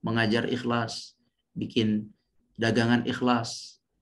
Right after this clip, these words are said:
urus anak ikhlas, urus suami ikhlas, semua ikhlas. Itu tuh perlu diasah. Apa asahnya? Al-Quran. Kemudian yang kedua, selain ikhlas,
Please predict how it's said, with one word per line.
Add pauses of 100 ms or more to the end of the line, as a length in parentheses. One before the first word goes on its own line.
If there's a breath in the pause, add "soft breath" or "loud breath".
(340)
urus
anak
ikhlas,
urus
suami
ikhlas,
semua
ikhlas. (400)
Itu
tuh
perlu
diasah. (640)
Apa
asahnya? (400)
Al-Quran. (1120)
Kemudian
yang
kedua, (320)
selain
ikhlas,